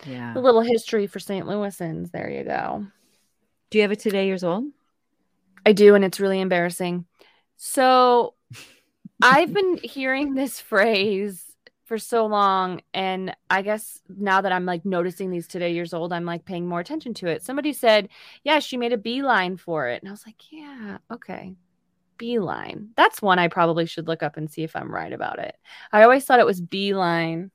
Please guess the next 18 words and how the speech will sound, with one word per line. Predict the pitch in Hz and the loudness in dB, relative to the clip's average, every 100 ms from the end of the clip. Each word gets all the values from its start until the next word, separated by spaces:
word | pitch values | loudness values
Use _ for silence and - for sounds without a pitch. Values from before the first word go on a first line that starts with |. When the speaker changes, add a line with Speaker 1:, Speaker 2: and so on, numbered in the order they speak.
| _ 214 | _ -20
Speaker 2:
Oh | |
God, | - - | -16 -14
I'm | 220 | -14
so | - | -12
embarrassed. | - 202 - 220 - - - - | -10 -6 -6 -6 -10 -20 -20 0
I | 254 | 6
always | 294 359 | 8 8
thought | 359 339 | 6 4
it | |
was | 277 | 4
like, | 240 | 4
"I | 233 | 4
made | 247 254 | 4 2
a | |
beeline | 220 226 247 240 208 196 | 2 0 2 4 4 2
for | - 190 185 | -4 -2 0
it," | 170 | 0
like, | 185 | -2